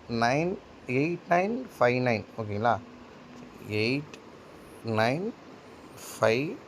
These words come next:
நைன். ஓகேங்களா? அப்போ, ஆ, நம்மளுக்கு வந்து இந்த ஃபைவ் எயிட்டு, ஃபைவ் எயிட்டு கூட நம்ம இங்க நிறுத்தலாம். ஏதாவது ஒரு இடத்துல நான் ஃபைவ் எயிட்டுன்னு கொடுத்துருக்கணும், ஃபைவ் எயிட்டு கொடுக்கல.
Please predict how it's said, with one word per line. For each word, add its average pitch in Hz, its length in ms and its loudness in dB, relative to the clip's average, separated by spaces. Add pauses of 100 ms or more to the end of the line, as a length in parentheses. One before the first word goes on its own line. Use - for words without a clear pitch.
(240)
நைன். 104 340 2 (160)
ஓகேங்களா? 104 200 -2
அப்போ, 120 460 4 (580)
ஆ, 147 260 6
நம்மளுக்கு 135 380 4
வந்து 139 180 0
இந்த 135 160 4 (100)
ஃபைவ் 151 260 4
எயிட்டு, 147 640 0 (880)
ஃபைவ் 135 260 2
எயிட்டு 143 460 2
கூட 135 480 2
நம்ம 113 200 0
இங்க 113 200 -2
நிறுத்தலாம். 117 340 -2
ஏதாவது 117 240 2
ஒரு 117 140 2
இடத்துல 123 180 -2
நான் 113 220 2
ஃபைவ் 107 40 -2
எயிட்டுன்னு 117 480 -4
கொடுத்துருக்கணும், 113 500 -4 (760)
ஃபைவ் 113 120 0
எயிட்டு 113 320 -2
கொடுக்கல. 110 260 0